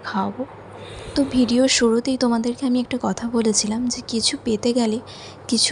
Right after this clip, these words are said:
আমাদেরকে হারাতে হয়, তো সেই কথাটাই আজকে তোমাদের সাথে একটু শেয়ার করব। তো তার জন্যে আমি চলে যাব আজ থেকে চার বছর পেছনে, মানে দু হাজার একুশ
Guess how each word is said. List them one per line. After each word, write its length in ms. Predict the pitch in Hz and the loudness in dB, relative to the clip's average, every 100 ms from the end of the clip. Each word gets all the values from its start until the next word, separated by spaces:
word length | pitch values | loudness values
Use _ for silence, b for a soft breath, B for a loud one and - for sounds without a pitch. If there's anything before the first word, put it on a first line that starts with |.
| 247 | 4
আমাদেরকে 380 | 233 220 233 269 | 4 2 0 -4
হারাতে 420 | 277 208 202 208 196 | -2 -2 -2 -4 -6
হয়, 160 | 240 269 - - B B B B B B B B - | -6 -10 -16 -20 B B B B B B B B -2
তো 80 | 277 | 2
সেই 200 | - 269 277 | 4 4 0
কথাটাই 380 | 262 285 254 247 | 0 0 2 2
আজকে 200 | 226 - 226 | 2 0 -2
তোমাদের 360 | 214 214 233 - | 0 0 0 -2
সাথে 180 | 247 233 | -2 -4
একটু 160 | 220 247 247 | -4 -4 -2
শেয়ার 200 | 208 202 | -2 -2
করব। 240 | 196 196 214 - | -2 -4 -4 -8
তো 60 | - 247 | -10 -4
তার 160 | 247 220 202 | 0 2 2
জন্যে 260 | 247 233 233 262 220 | 2 0 -2 -4 -4
আমি 120 | 226 - | -4 0
চলে 180 | 226 240 | 0 0
যাব 120 | 226 226 262 B B - | 0 -4 -6 B B -2
আজ 140 | 214 208 - | 0 0 -2
থেকে 160 | 240 | -6
চার 220 | 240 220 196 | -2 0 0
বছর 220 | 208 - 233 | -2 -4 -8
পেছনে, 400 | 226 - 196 202 262 - | -8 -6 -6 -8 -10 -6
মানে 180 | 220 226 | -4 -2
দু 100 | 214 | 0
হাজার 280 | 214 214 240 214 | 0 0 0 -6
একুশ 180 | - | -2